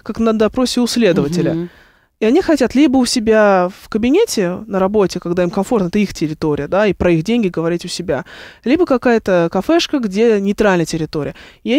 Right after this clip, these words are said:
Speaker 1: им комфортно. Соответственно, я перемещаюсь по центру. Зачем мне машина? Когда я из одного места могу дойти в-, реально пешком куда-то. У меня есть любимые места моих клиентов, и в этом смысле они друг от друга там двести-триста метров.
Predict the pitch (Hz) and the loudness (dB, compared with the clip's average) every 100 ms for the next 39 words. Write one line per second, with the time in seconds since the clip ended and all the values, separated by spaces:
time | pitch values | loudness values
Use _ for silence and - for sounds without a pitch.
0 | 392 320 - 233 208 180 160 165 160 214 | 2 0 -4 -4 -2 -2 -4 -6 -6 -4
1 | 247 269 254 269 277 254 240 - 339 - | -2 -2 0 2 2 0 -2 0 0 0
2 | - 220 220 175 - 135 - - _ _ | -4 -2 0 -2 -4 -10 -12 -20 _ _
3 | _ _ 190 185 - 285 262 226 208 - | _ _ -6 -4 0 2 2 2 -2 -4
4 | 156 143 175 _ _ _ _ _ _ _ | -8 -10 -16 _ _ _ _ _ _ _
5 | _ _ _ - 214 226 214 196 202 202 | _ _ _ -4 0 4 4 2 0 0
6 | 202 269 - 226 180 196 175 208 233 180 | 0 -2 0 -2 0 0 0 0 -2 0
7 | 190 185 165 165 - 240 247 254 - - | 0 0 -2 -8 -4 0 0 -2 -8 -20
8 | _ _ - 202 165 160 190 202 - 208 | _ _ -2 0 0 0 -2 -2 -2 -2
9 | 202 190 190 202 180 165 208 233 349 262 | 0 -2 -2 -2 -2 -2 0 0 0 -2
10 | - 190 185 180 180 214 214 - 214 - | -4 -6 -4 -2 -2 -4 -6 -4 -6 -2
11 | 180 170 196 180 180 196 190 214 226 185 | -2 0 0 -2 -2 -2 -2 0 0 -2
12 | 160 170 196 - 180 165 190 180 156 - | -2 -2 -2 -2 -6 -4 -4 -2 -4 -6